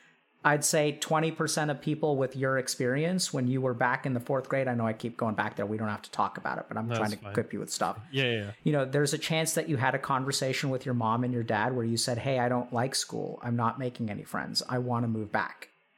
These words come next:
Speaker 1: And I'd say one out of five people had an experience like that, that where their parents said, "Sorry, we can't do that." And even though it's completely reasonable,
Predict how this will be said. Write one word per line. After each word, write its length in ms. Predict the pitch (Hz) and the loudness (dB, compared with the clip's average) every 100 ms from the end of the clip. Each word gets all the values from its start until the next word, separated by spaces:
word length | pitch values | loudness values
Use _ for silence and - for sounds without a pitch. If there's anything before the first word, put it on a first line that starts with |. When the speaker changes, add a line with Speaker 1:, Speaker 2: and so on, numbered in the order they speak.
| _ _ _ _ - | _ _ _ _ -4
Speaker 1:
And 340 | 131 113 107 - | 0 0 0 -2
I'd 120 | 139 - | -2 2
say 80 | 139 | 2
one 220 | 131 143 | 4 6
out 100 | 147 | 4
of 80 | 139 | 4
five 280 | 151 139 - | 2 2 2
people 560 | 127 117 123 151 180 - _ _ _ - | 0 2 2 0 -4 -12 _ _ _ -2
had 160 | 131 | 0
an 80 | 139 | 2
experience 560 | 139 - 190 185 156 - | 0 0 0 2 0 0
like 200 | 120 113 | 0 0
that, 300 | 107 117 - - _ _ 151 | 0 0 -2 -10 _ _ 0
that 260 | 139 127 | 2 2
where 100 | 147 135 | 0 0
their 100 | 127 | 0
parents 320 | 143 135 135 | 0 -2 0
said, 240 | 143 123 | 0 0
"Sorry, 300 | - 156 143 127 | 0 2 2 0
we 140 | 123 | -2
can't 300 | 120 131 113 | 0 -4 0
do 140 | 147 143 | 0 2
that." 280 | 98 95 - | 0 -2 -2
And 120 | 160 | -2
even 240 | 160 160 156 | 0 0 2
though 120 | 151 | 0
it's 140 | 147 | 0
completely 580 | - 127 - 147 156 151 | -4 -4 0 0 0 0
reasonable, 800 | 131 151 147 120 98 - 180 | 2 2 2 0 -2 -4 -6